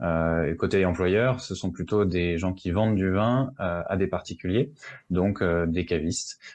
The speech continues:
euh, des gens qui tiennent une boutique, euh, qui vend en partie ou exclusivement du vin, mais aussi des bières, euh, et des spiritueux.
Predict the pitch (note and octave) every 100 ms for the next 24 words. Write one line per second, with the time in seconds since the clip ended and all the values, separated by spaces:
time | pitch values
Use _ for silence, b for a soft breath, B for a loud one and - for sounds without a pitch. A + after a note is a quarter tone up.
0 | - E2+ E2 E2 E2 E2+ F2+ - D#2 F2+
1 | F2+ E2+ E2 - G#2 - E2+ D#2+ E2 E2
2 | E2 - E2+ E2+ E2+ E2 D2+ F#2 F2 F2+
3 | - G#2 G2+ A2 G2+ - G2+ F#2 F2+ F#2
4 | F#2+ F2 F2+ A2 C3 B2+ B G2+ F#2 F2
5 | G2 F#2 E2 F#2+ G2+ A#2 B2 A#2+ E2+ F#2+
6 | F2+ F2+ - G2+ G#2 F#2+ F#2 -